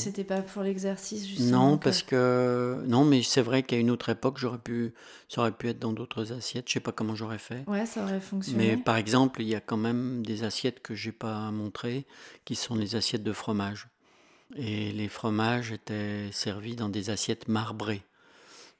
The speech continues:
Speaker 2: Donc, euh,
Speaker 1: Et ça fonctionnait
Speaker 2: pour
Speaker 1: pas,
Speaker 2: moi,
Speaker 1: du
Speaker 2: non.
Speaker 1: coup. Parce que là, ça fait vraiment un, une toile blanche, en fait.
Speaker 2: Oui,
Speaker 1: Une
Speaker 2: ça fait surtout un, oui, c'est juste
Speaker 1: C'est ça,
Speaker 2: un
Speaker 1: c'est une
Speaker 2: réceptacle,
Speaker 1: toile.
Speaker 2: quoi. C'est un,
Speaker 1: Un fond,
Speaker 2: ouais.
Speaker 1: euh.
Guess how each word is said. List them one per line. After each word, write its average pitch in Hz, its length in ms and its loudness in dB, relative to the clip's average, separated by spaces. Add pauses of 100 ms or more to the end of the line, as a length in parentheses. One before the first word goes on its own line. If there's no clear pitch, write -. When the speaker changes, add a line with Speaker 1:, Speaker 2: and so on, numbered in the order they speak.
(140)
Speaker 2:
Donc, 110 400 -2
euh, 113 680 -6 (240)
Speaker 1:
Et 185 80 -4
ça 175 180 -4
fonctionnait 175 400 -6
Speaker 2:
pour 117 120 2
Speaker 1:
pas, 117 40 6
Speaker 2:
moi, 127 200 10
Speaker 1:
du 123 60 8
Speaker 2:
non. 113 160 6
Speaker 1:
coup. 95 60 -6
Parce - 140 -8
que 196 60 0
là, 190 100 2
ça 190 140 -2
fait 180 160 -8
vraiment 175 360 -4
un, 160 480 -8 (180)
une 180 140 -2
toile 196 220 0
blanche, 214 320 0
en 175 60 -6
fait. - 320 -12
Speaker 2:
Oui, 156 220 12
Speaker 1:
Une 214 40 10
Speaker 2:
ça 190 300 6
fait 120 180 4
surtout - 520 0
un, 107 580 2
oui, 127 160 4
c'est - 180 -2
juste 113 240 -4
Speaker 1:
C'est 147 80 0
ça, 113 60 6
Speaker 2:
un 107 60 6
Speaker 1:
c'est 107 80 4
une 208 40 2
Speaker 2:
réceptacle, 170 480 4
Speaker 1:
toile. 87 120 -2
Speaker 2:
quoi. 101 180 -2
C'est - 180 -6
un, 107 500 -4
Speaker 1:
Un 175 160 -4
fond, 202 540 -2
Speaker 2:
ouais. 117 220 2
Speaker 1:
euh. - 380 -18